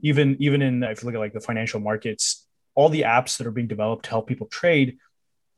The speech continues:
really, they, they sort of incentivize self-destructive behavior. I've talked to Faraz about this a lot, but it's like, I,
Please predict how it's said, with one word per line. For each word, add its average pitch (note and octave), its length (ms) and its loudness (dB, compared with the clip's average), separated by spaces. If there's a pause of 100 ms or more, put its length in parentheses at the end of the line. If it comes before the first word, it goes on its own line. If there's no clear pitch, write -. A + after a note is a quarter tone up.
(240)
really, D3 360 6
they, B2 220 0
they A2 140 -6
sort C3 220 -2
of B2 80 -2
incentivize A#2+ 420 -2
self-destructive - 640 -8
behavior. A2 440 -6
I've A2 120 -2
talked A2+ 160 0
to A2+ 60 -12
Faraz G#2 280 -2
about G#2 160 -2
this G#2+ 140 -12
a G#2 40 -6
lot, G2+ 320 -2
but A2+ 120 -4
it's A2+ 140 -2
like, A2+ 280 0 (840)
I, C#3+ 100 2